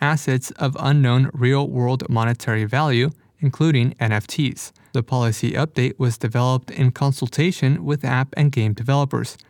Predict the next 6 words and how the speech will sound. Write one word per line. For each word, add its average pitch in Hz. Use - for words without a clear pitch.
including 120
Reddit, 135
which -
previously 131
deployed 120
multiple 135